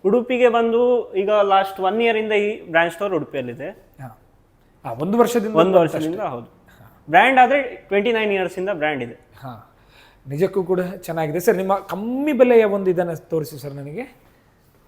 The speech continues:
Speaker 1: ಇದು ಸ್ಟಾರ್ಟಿಂಗ್.
Speaker 2: ಓಕೆ.
Speaker 1: ಇದೊಂದು
Speaker 2: ಇದು
Speaker 1: ಫೈವ್ ತೌಸಂಡ್ ಹಾಗೆ
Speaker 2: ಹಾ, ಇದು
Speaker 1: ಇದೆ
Speaker 2: ಫೈವ್ ತೌಸಂಡ್
Speaker 1: ಸ್ಟಾರ್ಟಿಂಗ್.
Speaker 2: ರೇಂಜಿನ
Speaker 1: ಹೌದು.
Speaker 2: ಒಂದು ಇದು. So ಅದೇ ರೀತಿಯಾಗಿ ಕಾಸ್ಟ್ಲಿ ಯಾವುದು?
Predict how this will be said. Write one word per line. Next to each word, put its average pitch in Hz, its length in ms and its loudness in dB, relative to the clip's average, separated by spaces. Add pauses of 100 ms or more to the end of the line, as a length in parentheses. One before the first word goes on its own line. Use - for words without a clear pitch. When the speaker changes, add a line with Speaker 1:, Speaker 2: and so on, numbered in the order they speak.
(1040)
Speaker 1:
ಇದು 180 180 -8
ಸ್ಟಾರ್ಟಿಂಗ್. 160 600 -2 (1080)
Speaker 2:
ಓಕೆ. 147 220 -4
Speaker 1:
ಇದೊಂದು 185 220 -2
Speaker 2:
ಇದು 214 80 -2
Speaker 1:
ಫೈವ್ - 300 6
ತೌಸಂಡ್ 185 340 0
ಹಾಗೆ 170 220 -4
Speaker 2:
ಹಾ, 147 200 -4
ಇದು 226 160 4
Speaker 1:
ಇದೆ - 80 2
Speaker 2:
ಫೈವ್ 214 220 6
ತೌಸಂಡ್ 226 140 8
Speaker 1:
ಸ್ಟಾರ್ಟಿಂಗ್. 190 320 4
Speaker 2:
ರೇಂಜಿನ 196 240 2
Speaker 1:
ಹೌದು. 190 120 2
Speaker 2:
ಒಂದು 170 140 -4
ಇದು. 165 220 -2
So - 380 -2
ಅದೇ 254 240 4
ರೀತಿಯಾಗಿ 254 540 0
ಕಾಸ್ಟ್ಲಿ 247 1300 -4
ಯಾವುದು? 156 480 -4